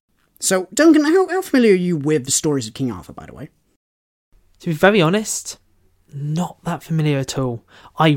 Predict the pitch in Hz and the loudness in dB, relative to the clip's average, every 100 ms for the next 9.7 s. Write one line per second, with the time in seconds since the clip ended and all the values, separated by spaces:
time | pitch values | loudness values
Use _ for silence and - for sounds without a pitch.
0 | 131 170 190 165 156 143 143 196 202 180 | 4 4 4 0 -2 0 2 2 2 0
1 | 143 131 123 123 135 147 151 185 165 151 | 2 2 2 -2 -6 -2 0 0 -2 -4
2 | - - 156 - - 143 139 131 120 120 | -4 -8 -12 -12 -6 -2 -2 -2 -4 -6
3 | 120 120 - - _ _ _ - 131 127 | -8 -10 -14 -18 _ _ _ -4 -2 -2
4 | 117 156 147 - 147 139 _ _ 156 165 | -4 -2 -4 -4 -6 -6 _ _ 0 2
5 | 156 165 160 160 160 - - 196 311 - | 2 0 0 -2 -8 -10 -6 -4 -6 -12
6 | _ _ _ _ - 160 160 170 165 214 | _ _ _ _ 0 2 2 0 -2 2
7 | 208 214 202 165 170 170 160 - 151 143 | 4 6 4 4 2 0 -2 -2 0 0
8 | - 156 143 180 196 156 143 - 135 131 | -2 -2 4 6 6 4 0 -2 -6 -4
9 | 143 135 143 135 135 127 | -6 -2 -2 -2 -6 -8